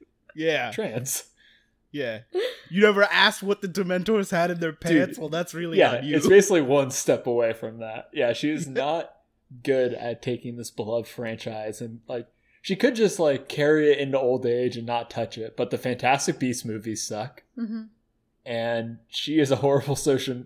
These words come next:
Speaker 2: so-, social media personality.
Speaker 3: She literally could have written the Harry Potter books and
Speaker 2: Except
Speaker 3: then
Speaker 2: for five.
Speaker 3: disappeared from the face of the earth for the, like,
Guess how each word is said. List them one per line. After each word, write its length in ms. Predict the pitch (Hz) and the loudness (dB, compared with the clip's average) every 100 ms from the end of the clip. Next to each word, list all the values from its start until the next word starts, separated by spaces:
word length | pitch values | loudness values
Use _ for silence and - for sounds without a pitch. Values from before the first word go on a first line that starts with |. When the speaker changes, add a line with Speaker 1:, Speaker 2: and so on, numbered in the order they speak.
| - | -12
Speaker 2:
so-, 280 | - 156 - - _ | -4 -2 -4 -14 _
social 400 | - 180 - 151 | 2 2 2 0
media 300 | 139 151 120 | 0 0 0
personality. 520 | 120 107 120 107 196 | -2 -8 -8 -6 0
Speaker 3:
She 60 | 339 | 0
literally 460 | 269 262 339 392 370 | 2 0 0 -4 -4
could 180 | 339 | -2
have 160 | 254 220 | -2 0
written 360 | 247 - 285 285 | -2 0 -4 -4
the 100 | 202 | -4
Harry 280 | 226 240 | -2 -2
Potter 300 | 269 226 175 | 0 0 0
books 360 | 165 170 165 - - | -2 -4 -6 -10 -8
and 200 | 202 220 | -4 -2
Speaker 2:
Except 140 | 208 202 | 0 0
Speaker 3:
then 160 | 202 | -2
Speaker 2:
for 100 | 160 | -2
five. 500 | 123 104 92 113 - - - - | -4 -6 -8 -10 -12 -18 -20 -4
Speaker 3:
disappeared 760 | 240 269 - 269 - 254 277 269 | 0 0 0 -8 -4 0 0 0
from 200 | 285 233 | -2 -2
the 80 | 202 | -2
face 480 | - 220 220 226 | -4 0 0 -2
of 120 | 226 190 | -6 -6
the 220 | 196 - | -8 -6
earth 340 | 175 190 180 - - | -2 0 -2 -6 -6
for 160 | 220 | -4
the, 160 | 196 190 | -2 -2
like, 280 | 208 196 - | 0 -2 -4